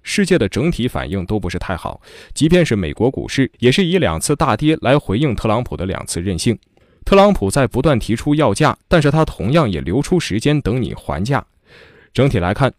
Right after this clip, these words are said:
中美把唇枪舌战以及一些行动试图控制在了理性的范围内。当然，中国也根据对手的反应，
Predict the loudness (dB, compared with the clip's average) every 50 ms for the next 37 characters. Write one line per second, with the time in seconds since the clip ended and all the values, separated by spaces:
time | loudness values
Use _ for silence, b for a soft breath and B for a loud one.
0 | _ _ 2 4 6 6 4 4 0 0 0 0 -2 -2 -4 -4 -2 0 0 0
1 | 2 2 2 0 0 -2 -2 -2 0 2 2 0 0 -2 _ -6 -6 -2 -2 -2
2 | -2 0 2 2 2 2 0 -2 -2 -2 0 0 0 0 -2 -4 -2 0 0 2
3 | 0 -2 -2 -2 -2 -2 -2 -2 -2 0 0 0 -2 -4 -6 -8 -8 -6 -4 -4
4 | -4 -4 -2 -2 -2 -2 -2 -2 -2 -4 -4 -6 b b b b b b b b
5 | 2 2 4 4 2 0 -2 -4 _ 2 4 4 6 6 6 6 4 4 2 2
6 | 0 0 2 0 0 2 2 2 0 0 -2 -2 -2 -2 -4 -4 -2 -2 -4